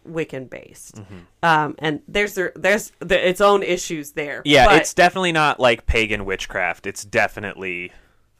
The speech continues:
Speaker 1: But at, at least it's not, "Wow, these witches eat babies." <laughs>
Speaker 2: Right. It's not Satanism.
Speaker 1: No.
Speaker 2: You know, but it's, it's,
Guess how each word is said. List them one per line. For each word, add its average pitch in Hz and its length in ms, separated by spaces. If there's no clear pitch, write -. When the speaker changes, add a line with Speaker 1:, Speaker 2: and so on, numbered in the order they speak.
Speaker 1:
But 320 160
at, - 480
at 247 180
least 302 460
it's 254 200
not, 202 420
"Wow, 165 540
these 180 260
witches 160 580
eat 170 260
babies." 160 760
<laughs> - 40
Speaker 2:
Right. 151 420
It's 143 160
not 208 160
Satanism. 104 880
Speaker 1:
No. 202 340
Speaker 2:
You 160 140
know, 107 320
but 131 120
it's, 143 300
it's, 135 180